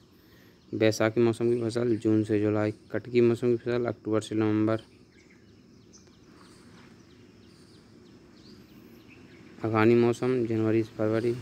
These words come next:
जेठानी मौसम, जून से जुलाई। तिरुवंगम ऋतु की फसल, अक्टूबर से नवंबर। जीवन चक्र की आवृत्ति पर प्रतिवर्ष पीढ़ी संख्या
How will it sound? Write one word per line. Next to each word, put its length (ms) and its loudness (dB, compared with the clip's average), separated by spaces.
जेठानी 380 0
मौसम, 480 0
जून 220 2
से 120 -6
जुलाई। 340 0
तिरुवंगम 540 4
ऋतु 120 0
की 180 -4
फसल, 400 -2
अक्टूबर 320 -4
से 160 -4
नवंबर। 340 -2
जीवन 380 4
चक्र 320 -2
की 200 2
आवृत्ति 600 0
पर 100 2
प्रतिवर्ष 380 0
पीढ़ी 320 4
संख्या 440 0